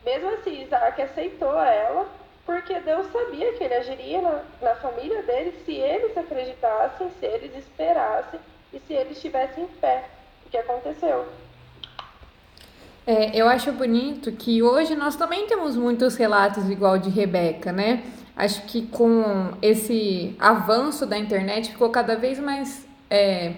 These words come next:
Speaker 2: palpável a gente encontrar histórias de pessoas que não tinham, né, esse, essa dádiva de ter uma família e hoje persistindo em oração, é, com acompanhamento médico também, com, e hoje conseguem, né, conceder uma vida.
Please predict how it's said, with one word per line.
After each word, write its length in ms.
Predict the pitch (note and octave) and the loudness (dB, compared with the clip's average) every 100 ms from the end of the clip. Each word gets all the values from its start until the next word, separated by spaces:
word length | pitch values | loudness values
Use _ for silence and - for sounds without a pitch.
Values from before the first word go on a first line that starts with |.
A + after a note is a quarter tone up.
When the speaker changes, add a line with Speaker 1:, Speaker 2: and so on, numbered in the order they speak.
| - | 2
Speaker 2:
palpável 760 | A3+ A#3+ - A#3 A3+ C4+ B3 A3 | 6 6 6 6 6 6 4 2
a 60 | |
gente 360 | G#3+ G#3 G#3 A#3 | 2 0 -4 -6
encontrar 460 | G#3+ A#3 G#3+ A3 A3 | -4 -4 -2 0 0
histórias 720 | A3+ - G#3+ G3+ C4 D4+ - - - - _ | 0 4 6 6 4 0 -6 -16 -20 -20 _
de 140 | G#3+ | -2
pessoas 640 | C4 E4 E4+ E4 C#4+ B3 A#3 | 0 2 2 2 4 2 0
que 100 | A#3+ | -2
não 260 | A#3 C4 | -2 -2
tinham, 360 | D#4 D#4 D4 C4 | -4 -6 -4 -2
né, 280 | A#3 A#3 G3+ | 0 0 0
esse, 360 | G3 - A3 - | -2 -4 -6 -2
essa 240 | F#3+ A3 | -2 0
dádiva 480 | G#3 A3 A#3 A#3 A3 | 4 6 4 2 -2
de 140 | G3 | -4
ter 360 | F#3 - A#3 C4+ | -8 6 8 8
uma 200 | E4+ D#4+ | 6 0
família 600 | - B3 A3 A#3+ C#4+ D#4+ - - - - - | 0 -4 -2 -4 -4 -6 -10 -20 -20 -20 -2
e 160 | A#3 B3+ | 6 8
hoje 380 | A#3+ A#3+ A#3 | 10 8 6
persistindo 680 | A3 A3 A3 A3+ - A#3 A3+ | 0 0 0 -4 -6 -4 -4
em 140 | A3+ | -4
oração, 880 | A3 A3+ A#3 - G#3 G3+ G#3+ G#3 F3+ F3 | -2 -2 -2 -2 0 2 4 2 0 0
é, 220 | F#3+ F#3 | 2 2
com 140 | F#3 | 4
acompanhamento 880 | C4+ E4+ E4 D#4+ D#4+ C#4+ B3 B3+ C#4+ | 4 4 0 0 0 0 0 0 -2
médico 520 | C4+ A#3+ A#3+ A#3 - | 2 4 4 2 -4
também, 540 | F#3+ G#3 G3+ G3+ G#3+ G3 | -6 -4 -2 -2 -2 -4
com, 380 | G#3 G3 F#3+ F#3+ - - - - | -4 -2 -2 -4 -12 -20 -20 -2
e 240 | B3 C#4 | 2 4
hoje 280 | - C#4 D#4 | 8 6 6
conseguem, 760 | - F4 F#4+ F#4 F4+ F#4 C4 | -2 -4 -2 0 0 -2 -4
né, 220 | A3 A3 A3+ | -4 -2 0
conceder 1120 | C4+ D4 F#4+ - D4+ C4 G#3 G#3+ F#3 F3+ - | 4 4 2 -2 -2 0 2 2 2 -2 -8
uma 240 | G3+ G3 G3+ | -2 2 2
vida. 500 | F3+ F#3+ E3+ F3 | 0 -4 -2 -4